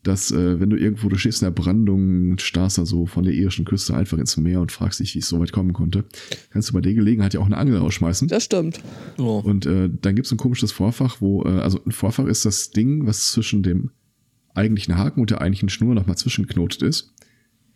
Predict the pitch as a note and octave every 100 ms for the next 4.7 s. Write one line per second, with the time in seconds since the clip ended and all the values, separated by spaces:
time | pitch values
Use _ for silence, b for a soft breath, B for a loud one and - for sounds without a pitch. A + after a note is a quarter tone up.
0 | - F#2 G2+ - F2+ F#2 - G3 D#3+ A2
1 | - F#2+ G2+ F3 - - _ _ _ _
2 | - - _ - A2+ - D3 C3 G2+ -
3 | G2+ - F#2+ - F2 - - - - _
4 | _ _ - B2+ - F2+ F2+